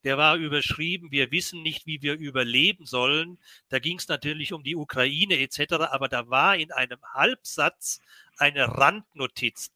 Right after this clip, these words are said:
Die hat mir doch sehr gut gefallen, weil in der Randnotiz ein ehemaliger deutscher Vorstand einer russischen, äh, Unternehmung eine russische Aufsichtsratssitzung beschrieben hat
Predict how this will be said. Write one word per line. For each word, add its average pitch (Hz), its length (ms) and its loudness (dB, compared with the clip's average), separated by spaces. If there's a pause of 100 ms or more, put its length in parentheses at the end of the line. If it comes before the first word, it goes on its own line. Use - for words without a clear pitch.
Die 185 160 6
hat 156 200 -4
mir 147 80 -4
doch 131 180 -6
sehr 143 220 -2
gut 143 240 -12
gefallen, 170 580 -2 (340)
weil 135 200 0
in 143 180 -6
der 120 180 4
Randnotiz 185 1160 0
ein 131 220 -8 (100)
ehemaliger 151 760 2
deutscher 135 560 -2
Vorstand 175 720 -4 (420)
einer 127 300 2
russischen, 131 960 0
äh, 139 200 -2
Unternehmung 139 920 2 (360)
eine 127 240 0
russische 139 720 2
Aufsichtsratssitzung 110 1200 0
beschrieben 165 580 -2
hat - 280 0